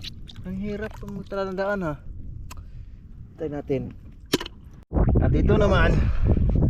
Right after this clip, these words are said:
ang tawag dito sa amin, ah, iwan ko lang kung tawag ang sa,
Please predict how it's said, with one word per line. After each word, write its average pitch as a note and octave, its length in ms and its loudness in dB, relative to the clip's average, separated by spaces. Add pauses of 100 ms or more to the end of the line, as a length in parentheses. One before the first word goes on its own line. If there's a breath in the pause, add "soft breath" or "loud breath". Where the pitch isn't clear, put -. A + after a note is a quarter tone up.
(120)
ang - 160 4
tawag C#3+ 400 4
dito C#3+ 240 6
sa C3+ 240 4
amin, B2+ 320 4 (720)
ah, - 240 4
iwan - 320 6
ko - 60 4
lang A#2 180 6
kung - 160 4
tawag A#2 240 4
ang A#2 180 4
sa, C3 140 4